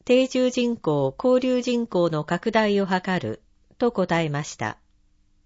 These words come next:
他に、水郡線の活性化、ゴルフツーリズムの推進、空き家対策なども質問しました。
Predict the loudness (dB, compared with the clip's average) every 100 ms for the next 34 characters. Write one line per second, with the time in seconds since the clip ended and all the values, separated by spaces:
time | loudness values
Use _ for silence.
0 | _ _ _ _ _ -4 0 -2 0 -4
1 | -6 _ _ _ _ -4 -2 -2 -2 -4
2 | -2 -2 -2 -2 -2 -2 -4 -2 -2 -2
3 | -2 -2 -2 _ _ _ 0 2 0 -4
4 | -6 -4 -2 0 -2 -2 0 -2 -2 -2
5 | -4 -4 -4 -4 -4 -8 _ _ -4 -4
6 | -4 -2 -2 0 0 0 -2 -2 -2 0
7 | -2 -4 -6 -6 -4 -2 -4 -6 -6 -6
8 | -8 -8